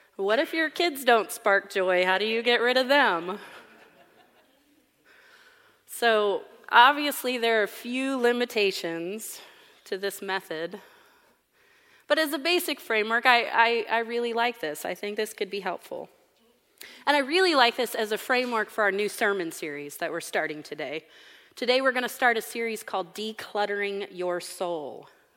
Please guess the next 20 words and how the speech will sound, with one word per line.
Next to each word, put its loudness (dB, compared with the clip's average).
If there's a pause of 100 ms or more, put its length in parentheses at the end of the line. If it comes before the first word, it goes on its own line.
(160)
letting -4
go 0
of -4
the -8
stuff, -12 (600)
the -20
stuff -10
that -12
weighs -8
us -12
down. -20 (2250)
And 0
we're 8
gonna 0
talk 2
about 2
all 4
kinds 0
of 2
things -2